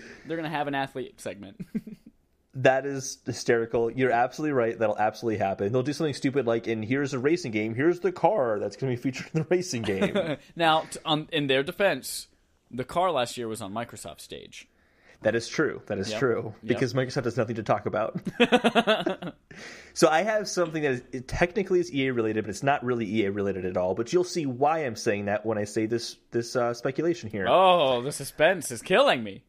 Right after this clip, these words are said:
Speaker 2: Another buzzword at E three will be, "And there are no microtransactions."
Speaker 1: Oh, yeah. E A is gonna say that a lot.
Speaker 2: Oh, I not even just E A, but I think a lot of companies are gonna say that
Speaker 1: Yeah.
Speaker 2: a lot. But yeah, E A will say that. Like, "We're
Speaker 1: Here's
Speaker 2: announcing a new"
Speaker 1: They're gonna say, "We're gonna have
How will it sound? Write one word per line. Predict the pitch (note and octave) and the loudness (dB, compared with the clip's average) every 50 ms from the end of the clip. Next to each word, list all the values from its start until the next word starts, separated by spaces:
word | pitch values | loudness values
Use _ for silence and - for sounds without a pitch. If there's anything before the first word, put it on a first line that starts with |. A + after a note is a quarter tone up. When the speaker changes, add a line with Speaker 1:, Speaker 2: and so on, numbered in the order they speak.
| _ - | _ 2
Speaker 2:
Another | B2+ C3 C#3 C#3+ D#3+ F3 G3+ G3+ F3 | 2 2 4 2 2 4 4 2 2
buzzword | - D#3 D#3+ D3+ - B2+ A#2 G#2 G2 | 2 0 0 0 2 2 2 2 2
at | G2 - | 0 -2
E | B2 C3+ | -2 -4
three | C3 - D#3 D#3 C3+ | -2 -2 0 0 2
will | A#2 A2 G2+ | 2 2 2
be, | G#2+ A2 A2 A2 G#2+ A2 - - - - | 2 2 0 0 -2 -6 -8 -4 0 2
"And | D3 D3+ | 2 4
there | D#3 E3 E3+ | 2 2 2
are | C#3+ B2 A#2+ | 2 2 2
no | C3 C#3+ D3+ E3+ E3+ | 2 2 2 2 2
microtransactions." | D#3+ D#3 D3+ D#3 D3+ - B2+ A#2 - - A2+ G#2+ G2+ G#2 F#2 F2+ F#2+ - - F#2+ D#2 F#2+ B2+ - - - - - - - | 0 0 -2 -2 0 0 0 0 2 0 -2 0 0 0 0 0 -2 -4 -6 -6 -6 -6 -2 0 0 2 2 0 0 0
Speaker 1:
Oh, | B2+ C#3 D3 D#3 D#3+ D#3+ D3 B2 | 2 6 6 6 6 6 4 2
yeah. | A2 A2+ A#2 A#2+ B2+ B2+ B2 A#2 F#2+ | 0 0 0 2 2 2 2 0 0
E | G2 B2 C#3 D3 | -2 -2 2 2
A | D3 | 2
is | C#3 C#3+ | 0 0
gonna | - A#2 G#2+ G#2+ | -6 -10 -10 -8
say | - B2+ A#2+ A#2 | -6 -6 -4 -2
that | A#2+ A#2 A2 | -2 -4 -4
a | G2+ | -6
lot. | G2 G2+ G#2 G#2+ G2+ F#2 - _ _ _ _ _ _ _ _ _ _ _ _ _ _ _ _ _ _ | -8 -6 -6 -6 -6 -8 -12 _ _ _ _ _ _ _ _ _ _ _ _ _ _ _ _ _ _
Speaker 2:
Oh, | C#3 C#3+ | 4 4
I | C#3 C#3+ D#3 | 4 4 2
not | F3+ F#3 | 0 -2
even | D#3 C3+ B2 A#2 | -2 -4 -8 -8
just | G2 - - C#3 | -10 -10 -4 -2
E | C3+ B2 A#2 | 2 4 4
A, | A2+ A2+ A2+ A2 | 4 4 2 0
but | G2 - - - | -2 -4 -2 0
I | A2 | 0
think | A#2 A#2+ A2 | 0 0 0
a | G2 | -2
lot | F#2+ G2 G2+ F#2+ F#2+ F#2+ | 0 0 0 0 0 -2
of | F#2 - | -4 -4
companies | A2+ F#2+ - F#2+ F2+ - | -4 -4 -4 -6 -8 -8
are | G2 | -8
gonna | F#2+ - | -8 -6
say | - F2 - | -4 -2 -2
that | A#2 | 0
Speaker 1:
Yeah. | A2 G2+ | 0 -2
Speaker 2:
a | F#2 | -2
lot. | D#2+ - - - - | -6 -8 -10 -4 -2
But | A#2+ A#2+ | 0 2
yeah, | A#2 G#2+ G#2+ | 2 2 2
E | A2+ B2 C3 B2 | 2 0 0 0
A | A#2+ | 0
will | G2+ G2 | -2 -4
say | - - F2+ F#2 F#2 | -6 -6 -6 -6 -6
that. | F#2 F2+ - | -8 -6 -6
Like, | - G2+ - | -6 -2 -2
"We're | D3+ F3+ F3+ | 0 0 2
Speaker 1:
Here's | C#3+ - - | 2 2 0
Speaker 2:
announcing | - - - A2+ G#2 | 0 -2 -4 -4 -4
a | G#2 | -2
new" | G#2+ A#2 | 0 0
Speaker 1:
They're | A#2+ E3+ | 2 2
gonna | - F3+ D#3+ | 0 0 -2
say, | - D3+ C3 A#2+ A#2+ | -2 -2 0 0 0
"We're | A#2+ B2+ D#3 G3 | -2 -4 -4 -4
gonna | A#3+ A#3 F3+ D#3+ | -4 -4 -4 -2
have | C#3+ B2+ A#2+ A#2 A2+ A2+ A2 - - | -2 0 0 2 0 0 -2 -6 -12